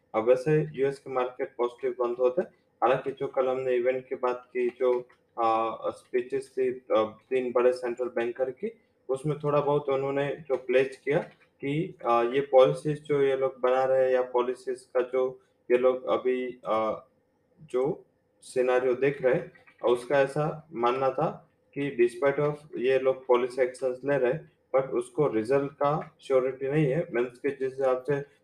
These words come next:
policy tightening कर रहे हैं, तो, आ, Fed and other जो सेंट्रल bankers है, वो result को लेके अभी भी अनसर्टेन है। उन्हों-, उन्होंने ऐसा अपने speech में बताया कि result को लेके क्यों अनसर्टेन है, क्योंकि आगे जाके उसका ऐसा मानना है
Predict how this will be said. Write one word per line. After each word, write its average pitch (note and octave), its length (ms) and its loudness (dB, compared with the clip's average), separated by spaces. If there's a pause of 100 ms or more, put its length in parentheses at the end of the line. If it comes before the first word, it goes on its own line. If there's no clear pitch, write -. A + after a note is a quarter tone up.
(100)
policy B2+ 360 6
tightening C3 480 -2
कर D3+ 180 0
रहे C3+ 140 4
हैं, E3+ 140 -2
तो, - 680 -2
आ, A#2+ 160 2
Fed C3+ 320 6 (260)
and C3 180 0
other B2+ 240 2 (120)
जो C3+ 60 -4
सेंट्रल B2+ 360 -6
bankers B2+ 500 0
है, C3 240 0 (240)
वो B2+ 80 6
result C#3+ 440 2
को D3 120 0
लेके C3 300 2
अभी A#2+ 200 2
भी C3+ 120 -2
अनसर्टेन B2+ 600 0
है। F3 240 -4
उन्हों-, B2 460 -2
उन्होंने C3 460 -2
ऐसा C3 240 -2
अपने B2+ 260 -4
speech B2 300 -8 (120)
में B2 100 -4
बताया C#3 320 0 (560)
कि D3+ 300 -2 (580)
result B2+ 420 0
को D3 160 -2
लेके C#3 240 -4
क्यों C#3+ 180 -2
अनसर्टेन C3+ 460 -2
है, E3+ 220 -6
क्योंकि C3 220 -2
आगे B2+ 240 2
जाके C3+ 340 -2
उसका B2+ 300 0
ऐसा B2+ 200 0
मानना C3 300 0
है C3 220 -2